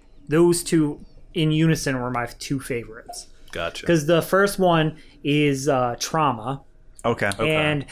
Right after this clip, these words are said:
Speaker 1: that's the first time where you really get a lot of yelling, and the guy, he's like,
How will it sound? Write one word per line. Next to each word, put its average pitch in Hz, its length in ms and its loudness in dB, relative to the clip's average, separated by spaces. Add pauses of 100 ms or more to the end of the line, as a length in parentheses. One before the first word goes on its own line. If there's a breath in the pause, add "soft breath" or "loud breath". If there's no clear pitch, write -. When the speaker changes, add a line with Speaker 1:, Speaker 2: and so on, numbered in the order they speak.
(160 loud breath)
Speaker 1:
that's 202 240 0
the 262 100 2
first 233 240 2
time 226 160 2
where 185 100 4
you 143 200 -2
really 170 560 4
get 156 160 4
a 147 60 2
lot 139 260 2
of 135 80 0
yelling, 156 320 2
and 151 140 -2
the 143 60 -2
guy, 143 260 0
he's 139 300 -4
like, 135 400 -2